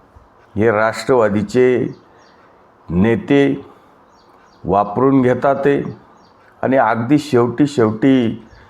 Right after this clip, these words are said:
शेवटच्या दिवशी पवारसाहेबांचा आवाज बसतो. पवारसाहेब आजारी होतात. खरं तर या वयामध्ये पवारसाहेबांना इतकी दगदग करणं पण चांगली गोष्ट नाही आहे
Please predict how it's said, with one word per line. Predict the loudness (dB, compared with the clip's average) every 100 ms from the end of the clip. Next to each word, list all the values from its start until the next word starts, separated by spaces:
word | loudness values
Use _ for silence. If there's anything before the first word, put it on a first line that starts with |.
| -20 _
शेवटच्या | -4 2 2 2 0 0
दिवशी | 2 -2 -2
पवारसाहेबांचा | -2 0 0 0 0 -2 -2 -2 -4 -2 -2 0
आवाज | 0 0 0 0 -2
बसतो. | -2 -4 -4 0 2 2 -2 -10 -20 -20 -20 _ _ _ _
पवारसाहेब | -2 0 0 0 -2 0 0
आजारी | -2 0 0 0
होतात. | 0 -2 0 0 0 -6 -16 -20 -20 -20 _ _ -8
खरं | -4 -4
तर | 0 0 0 0
या | 0 0
वयामध्ये | 2 2 0 0 0 0 -2
पवारसाहेबांना | -2 -2 0 -2 -2 -2 -2 -2 -2 -2
इतकी | -2 -4 -6 -8 -6
दगदग | -4 -2 -2 0 0
करणं | 0 -2 -2 -2 -4
पण | -4 -6
चांगली | -4 -4 -2 -2 -2
गोष्ट | -2 -4 -6 -4
नाही | 0 0 2
आहे | 2